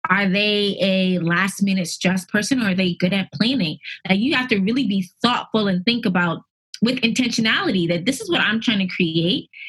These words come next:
How can I make sure that I'm bringing on board the right person and eventually the right team to make sure that we're all in sync? And then if we're not in sync,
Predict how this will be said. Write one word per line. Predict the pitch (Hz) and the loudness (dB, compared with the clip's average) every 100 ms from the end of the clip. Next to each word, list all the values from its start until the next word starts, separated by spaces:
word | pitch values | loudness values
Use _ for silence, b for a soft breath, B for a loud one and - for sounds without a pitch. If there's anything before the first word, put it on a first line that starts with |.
| B | B
How | - 254 | -2 0
can | 269 | 0
I | 262 220 | 0 2
make | 196 226 | 0 -2
sure | - 220 | -2 0
that | 185 | 0
I'm | 165 190 165 | 0 0 0
bringing | 160 190 226 220 | -2 0 0 0
on | 175 180 | 0 -2
board | 165 214 262 202 - | 0 -2 0 -2 0
the | 175 | 0
right | 185 - | 0 -2
person | - 208 202 196 - | -2 -2 0 -2 -2
and | 240 294 | -2 0
eventually | 226 214 214 190 | 0 -2 0 0
the | 175 | 0
right | 175 190 185 | 0 -2 -4
team | - 196 254 302 - b b - | -2 0 0 -4 -8 b b -4
to | 226 | -2
make | 226 | 0
sure | 240 | 0
that | 208 185 | 0 0
we're | 190 | -2
all | - 196 185 | 0 0 0
in | 180 | -2
sync? | 180 190 139 | 0 -2 0
And | 180 185 | 0 0
then | 185 | 0
if | 180 | 0
we're | 175 | 0
not | 170 247 | 0 0
in | 294 277 | 0 0
sync, | 262 247 | 0 -2